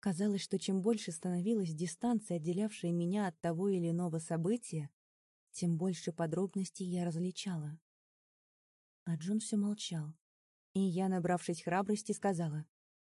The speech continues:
«Знаешь, моя мать была для отца чужой. Нет, он любил её,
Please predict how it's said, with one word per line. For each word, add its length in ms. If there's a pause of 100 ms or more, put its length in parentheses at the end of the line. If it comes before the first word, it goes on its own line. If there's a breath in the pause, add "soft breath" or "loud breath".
(120)
«Знаешь, 640
моя 240
мать 180
была 300
для 180
отца 200
чужой. 460 (540)
Нет, 460
он 120
любил 380
её, 460